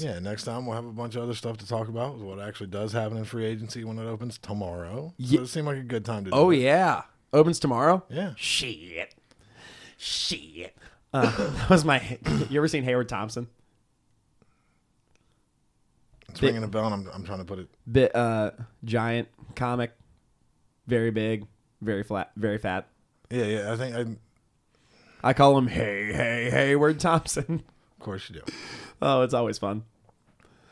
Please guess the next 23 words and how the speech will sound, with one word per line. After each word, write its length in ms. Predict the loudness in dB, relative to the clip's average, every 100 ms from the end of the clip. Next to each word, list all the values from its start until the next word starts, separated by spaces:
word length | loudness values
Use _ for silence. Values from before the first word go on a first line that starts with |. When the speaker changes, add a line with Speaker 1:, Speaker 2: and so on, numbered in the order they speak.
| _ -12
Speaker 2:
But 480 | -2 0 2 0 -2 -8 -12 -10
<laughs> 260 | -10 0
I 20 |
always 180 | 2 2
go, 180 | 0 -4 -6 -20 -20 -20
"Shit." 800 | -10 -4 -2 -2 -4 -14 -20 -20 _ -18 -18 -18 -8 -6 -6 _ -14
That's 100 | -10
my 120 | -8
impression 320 | -6 -6 -6 -6
of 80 |
him. 140 | -6 -6 _ -16
Speaker 1:
I 60 |
like 180 | -14 -14
it. 80 | -16 _ -20 -20 -20 _ -6
Speaker 2:
But 440 | -2 0 0 -2 -8 _ -14 -6
I 80 |
got 160 | -6 -4
some 100 | -6
plugs. 540 | -6 -4 -4 -6 -12 -14 _ _ _ _ _ _ _ _ _ -4
Uh, 760 | -2 2 2 2 0 0 0 -2
let's 160 | -4
see 260 | -8 -8 -8
here. 760 | -10 -10 -8 -8 -8 -10 -14